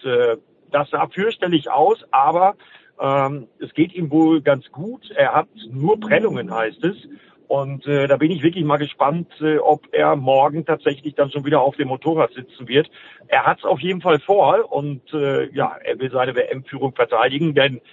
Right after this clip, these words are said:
das ist natürlich, äh, ein Steinwurf entfernt nur vom Ducati-Werk Misano Adriatico, äh, Heimspiel für die Italiener. Also das, was wir da in der Formel eins erlebt haben, werden wir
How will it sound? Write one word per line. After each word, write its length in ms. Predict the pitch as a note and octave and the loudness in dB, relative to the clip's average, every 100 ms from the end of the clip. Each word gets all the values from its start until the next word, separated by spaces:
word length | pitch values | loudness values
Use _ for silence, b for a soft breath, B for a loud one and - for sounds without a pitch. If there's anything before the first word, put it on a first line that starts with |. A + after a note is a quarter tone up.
| B B _ | B B _
das 120 | - | -6
ist 240 | - F#3 - | -4 -6 0
natürlich, 640 | D#3 - E3 E3+ F#3 E3+ - - | 0 2 2 4 4 2 -4 -4
äh, 220 | C#3 - | -4 -4
ein 80 | B2+ | -6
Steinwurf 600 | - C#3 E3+ E3+ E3 D#3 | -2 0 2 4 4 2
entfernt 520 | C#3+ - C#3+ D#3 D#3+ | -2 0 0 0 -2
nur 220 | D#3 D#3+ | 2 2
vom 200 | D3 D3 | 2 -4
Ducati-Werk 800 | C3+ C3 C#3 - C#3+ C#3 C#3+ - | -6 -2 -2 -2 -2 0 0 -2
Misano 640 | B2+ C#3 B2+ B2 D#3+ D#3+ | -10 -10 -6 -4 -2 0
Adriatico, 880 | - C#3+ C3 A#2+ C3+ C3 C#3+ C#3+ C#3 B B B B | -2 -4 -2 -2 -2 -2 0 2 2 B B B B
äh, 100 | C#3+ | 0
Heimspiel 720 | A2+ A#2 D#3 F#3 - F3 E3 | 2 2 2 -2 -8 0 0
für 300 | D3+ E3 D#3 | 0 0 0
die 260 | D3 C#3 C3+ | 0 -4 -8
Italiener. 680 | D3 C#3+ B2+ C3 D#3 D#3 B2+ | 0 0 0 -2 0 0 0
Also 140 | A#2+ | -4
das, 140 | B2 A#2+ | -4 -4
was 180 | B2 B2+ | -6 -4
wir 60 | |
da 100 | B2 | -2
in 60 | B2 | -2
der 120 | A#2+ | -2
Formel 240 | - B2 | 0 0
eins 240 | A#2 B2 C3 | -2 -6 -4
erlebt 320 | C#3+ C3+ - | -4 -4 -2
haben, 180 | C3 C3 | -2 2
werden 240 | A#2+ B2 | 0 2
wir 160 | B2 | 0